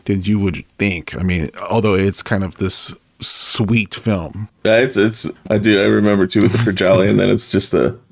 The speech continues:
Speaker 2: it was so funny 'cause it's just the, the leg with the
Speaker 1: <laughs>
Speaker 2: pantyhose, and it's, like,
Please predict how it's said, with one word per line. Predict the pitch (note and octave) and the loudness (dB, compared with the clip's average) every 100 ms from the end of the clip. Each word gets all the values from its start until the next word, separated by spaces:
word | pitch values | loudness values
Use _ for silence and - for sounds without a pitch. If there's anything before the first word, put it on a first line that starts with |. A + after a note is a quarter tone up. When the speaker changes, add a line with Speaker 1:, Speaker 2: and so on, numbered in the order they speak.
| _ _ _ - | _ _ _ -2
Speaker 2:
it | A2+ | 0
was | B2 | 2
so | C#3 | 2
funny | D3 A#2+ | 2 2
'cause | A#2+ A2+ | 2 0
it's | A2 | 0
just | - A#2+ A#2 | 0 0 2
the, | G#2 | 2
the | G2+ A2 | 2 2
leg | A2+ A2 G#2+ | 4 2 2
with | A2+ | 0
the | G2 | 0
Speaker 1:
<laughs> | A2+ | 0
Speaker 2:
pantyhose, | A2+ G#2+ G#2 G#2 G2+ | 2 2 2 2 2
and | F#2+ | 2
it's, | G2+ - | 0 2
like, | F#2 - | 0 0